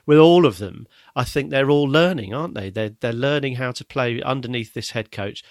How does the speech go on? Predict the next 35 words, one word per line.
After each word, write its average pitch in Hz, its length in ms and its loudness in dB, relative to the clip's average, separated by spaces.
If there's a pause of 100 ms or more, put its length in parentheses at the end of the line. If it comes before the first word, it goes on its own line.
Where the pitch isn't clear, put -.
(180)
Underneath, 131 600 -6
it's 135 160 -12
a 123 60 -4
new 143 280 -4
team 120 280 -6
that 110 100 -10
hasn't 131 280 -8
really 113 220 -8
played 123 300 -8
together 101 300 -10
much 107 280 -14 (320)
at 123 220 -8
all. 110 160 -8
So 120 180 -4
they're 131 220 0
all, 147 340 0 (320)
um, 113 300 -6
they've 120 180 -6
all 139 160 -4
got, 120 200 -6 (180)
got - 160 -8
to 135 100 -4
learn, 135 380 -4
and, 110 420 -10
you 127 200 -12
know, 113 120 -6
him 123 240 -12
probably 113 460 -10
more 123 320 -6
so 113 260 -6
the, 117 340 -6
than 117 140 -8
anyone 113 260 -6
else, 123 200 -8
'cause 147 240 -6